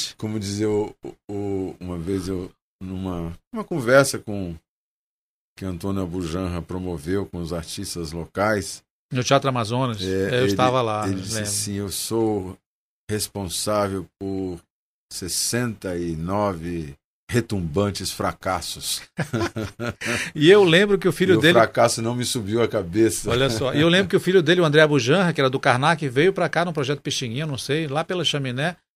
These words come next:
Speaker 2: e eu passei um C D da, da, da Alma Nômade pra ele. Ficou
Speaker 1: É.
Speaker 2: interessadíssimo. Tinha uma música chamada Muras, né, que tinha algumas palavras em Engatu, que a gente colocava lá, né, mas com
Speaker 1: Aham.
Speaker 2: aquela roupagem de ro-, de pós-punk.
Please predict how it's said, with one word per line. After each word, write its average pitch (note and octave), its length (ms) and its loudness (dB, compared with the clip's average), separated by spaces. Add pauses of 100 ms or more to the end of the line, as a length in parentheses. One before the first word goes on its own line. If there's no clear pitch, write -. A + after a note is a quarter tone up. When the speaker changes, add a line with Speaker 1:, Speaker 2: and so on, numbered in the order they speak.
Speaker 2:
e C3 60 2
eu C#3 80 6
passei D#3+ 380 4
um E3+ 60 0
C E3+ 180 -2
D D3+ 160 0
da, C#3+ 300 -2
da, B2 200 0
da B2 100 0
Alma C#3 200 0
Nômade C3+ 280 -2
pra D#3+ 180 -4
ele. A#2 180 -6
Ficou G#2 140 -6
Speaker 1:
É. C3 40 -2
Speaker 2:
interessadíssimo. B2+ 720 0 (360)
Tinha C#3+ 140 -2
uma C3 60 2
música D3 200 2
chamada C#3 240 2
Muras, C3+ 440 4
né, B2+ 120 -2
que - 100 -14
tinha C#3+ 340 -6 (320)
algumas B2 240 -4
palavras C3+ 380 4
em D3+ 100 2
Engatu, D3 400 2
que B2 100 -10
a A#2 40 -2
gente - 100 -6
colocava D3+ 520 -4
lá, C3 260 -2
né, C3+ 100 -4
mas F#2 200 -2
com F2+ 60 -4
Speaker 1:
Aham. F2+ 80 -4
Speaker 2:
aquela C3 180 0
roupagem C3+ 540 2
de B2+ 140 -4
ro-, A#2+ 220 -4
de A#2 180 -6
pós-punk. B2 720 -6